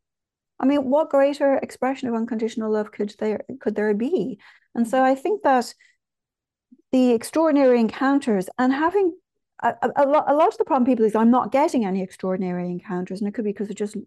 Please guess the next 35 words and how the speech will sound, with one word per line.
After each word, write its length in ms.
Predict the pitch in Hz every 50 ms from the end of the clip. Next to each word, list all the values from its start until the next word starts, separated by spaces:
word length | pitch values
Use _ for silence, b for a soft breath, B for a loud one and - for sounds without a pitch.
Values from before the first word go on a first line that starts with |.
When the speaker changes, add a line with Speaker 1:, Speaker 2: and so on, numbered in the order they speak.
| _ -
Speaker 1:
looking, 520 | 202 208 240 285 285 - 220 214 214 214
or 220 | 190 180 - - - 214 208
they've 140 | 190 190 180
read 220 | 214 240 269 247
a 40 | 226
book 280 | 214 220 220 220 220
and 120 | 214 196 196
they're 100 | 208 202
supposed 340 | 190 - - 240 220 220 -
to 60 | 220
have 160 | 226 208 202
this 180 | - 202 202 -
list 180 | 202 202 202
of 60 | -
twelve 220 | - - 190 190 190
signs 400 | - 233 233 226 208 190 190 185
and 140 | - - 185
they're 80 | 196 196
not 260 | 196 190 196 - -
seeing 360 | - - 220 214 208 202 185
them. 260 | - - - - 202 202 b b b b b b b
Like 180 | - 214 208
I 40 | 233
said, 240 | 226 - 208 202 202
it's 160 | 202 202 - -
to 140 | - - 214
trust 420 | - - - 226 254 - - -
your 120 | 254 233 226
loved 280 | 214 208 208 - -
one 260 | - 202 190 185 190
is 140 | - 202 -
going 220 | - 202 202 196 202
to 80 | -
be 100 | - 220
communicating 960 | 208 - - 202 202 202 196 202 202 - 190 185 202 - - 185 180 180 180